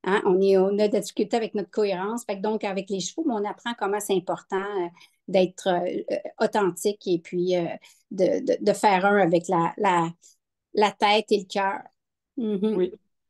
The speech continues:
Speaker 2: Oui, oui. J'ai mon, mon micro qui est en train de, de tomber. Si ça fait des bruits bizarres, euh, ne vous inquiétez pas. <laughs> C'est, c'est des, la technique. Euh, et, euh,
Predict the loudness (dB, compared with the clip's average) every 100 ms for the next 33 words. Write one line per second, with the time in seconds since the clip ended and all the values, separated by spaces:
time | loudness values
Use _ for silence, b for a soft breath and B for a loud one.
0 | _ -6 -6 -6 -10 -8 -4 -2 -2 -2
1 | -2 0 2 2 2 2 2 2 2 2
2 | 2 -2 -4 -4 -2 -4 2 2 2 -4
3 | -2 0 0 -2 -2 -4 -2 0 0 2
4 | 2 0 -4 -4 -4 -2 -2 -2 -2 -4
5 | -4 -4 -2 -2 -2 -8 -8 -8 -10 -14
6 | -14 -10 -8 -8 -6 -4 -2 0 0 0
7 | -2 -6 B B 2 4 4 2 4 2
8 | 2 B B B _ 4 6 6 4 0
9 | 2 6 6 4 -2 -10 -12